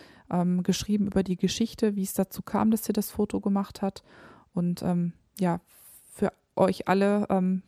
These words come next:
gilt für alle drei Bilder auf jeden Fall, ähm, anguckt bitte, schaut's euch an, ähm, denkt euch selber euren Teil dazu. Ich verlinke die Bilder, äh, in den Shownotes.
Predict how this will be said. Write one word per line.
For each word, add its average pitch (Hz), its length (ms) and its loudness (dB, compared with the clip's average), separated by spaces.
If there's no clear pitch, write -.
gilt 196 240 2
für 180 180 0
alle 196 200 2
drei - 220 -4
Bilder 185 320 0
auf 185 120 -4
jeden 185 220 -4
Fall, 185 240 -4
ähm, 175 300 0
anguckt 262 560 2
bitte, 269 380 2
schaut's - 380 0
euch - 200 -2
an, 233 240 2
ähm, 196 340 2
denkt 208 220 2
euch 196 140 -2
selber 202 260 2
euren 196 180 2
Teil 190 200 -2
dazu. 190 260 -2
Ich 185 140 -2
verlinke 180 400 -2
die 180 80 -6
Bilder, 175 400 -2
äh, 180 220 2
in 175 60 2
den 170 140 0
Shownotes. 247 600 0